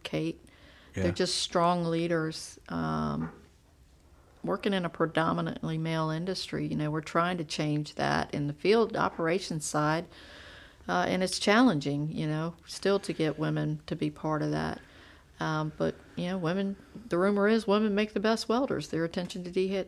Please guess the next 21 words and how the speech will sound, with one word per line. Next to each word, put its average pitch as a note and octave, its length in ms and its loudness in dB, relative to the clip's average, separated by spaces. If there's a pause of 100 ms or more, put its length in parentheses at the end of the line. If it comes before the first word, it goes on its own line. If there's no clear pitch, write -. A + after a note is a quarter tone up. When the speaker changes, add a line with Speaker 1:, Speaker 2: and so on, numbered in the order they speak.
(100)
Speaker 1:
detail G3 380 0
is F#3+ 100 -4
great. G#3 380 0
So - 160 0
every B2 220 4
Speaker 2:
Yeah. - 40 6
Speaker 1:
time F#3+ 300 -2
I F#3 60 -4
get F#3 180 -2
the F3+ 120 4
opportunity F#3+ 680 0
to E3+ 40 -6
meet F3 220 -2
a E3+ 60 -4
female F3+ 420 -4
welder, G3+ 380 0
I'm A3 120 -4
like, - 280 -6
"Yeah." D4 340 -4
Speaker 2:
Yeah, A2+ 460 8 (160)
yeah. F#2+ 320 4